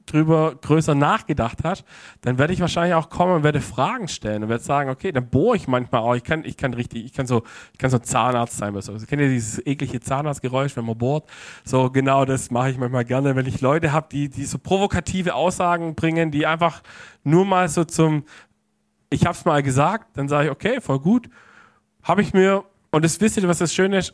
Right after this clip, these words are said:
Es ist überhaupt keine Schwäche, mal zu sagen, „Da kann ich dir jetzt grad gar keine Antwort geben, ich muss da erst mal drüber nachdenken.“ Ähm,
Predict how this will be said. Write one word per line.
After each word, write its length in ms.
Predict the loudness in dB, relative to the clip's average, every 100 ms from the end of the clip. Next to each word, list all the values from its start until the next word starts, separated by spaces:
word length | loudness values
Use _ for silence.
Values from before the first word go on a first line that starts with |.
| -8
Es 120 | -6
ist 220 | -6 -8 _
überhaupt 480 | -4 -2 0 0 -2
keine 280 | -4 -2 -4
Schwäche, 440 | -4 -4 -4 -4
mal 240 | -4 -4 -4
zu 100 | -6
sagen, 460 | -4 -4 -4 -6
„Da 80 | -6
kann 200 | -4 -4
ich 60 | -4
dir 100 | -6
jetzt 140 | -6
grad 240 | -6 -4
gar 140 | -2 -2
keine 220 | -2 -4
Antwort 260 | -2 -4 -4
geben, 240 | -4 -4
ich 140 | -6
muss 260 | -4 -4 -4
da 140 | -6
erst 280 | -6 -8 -4
mal 120 | -4
drüber 220 | -4 -4 -6
nachdenken.“ 600 | -6 -10 -14 -14 -14 -18 _ _ _ _ _ _ _ 0
Ähm, 520 | 2 4 2 -2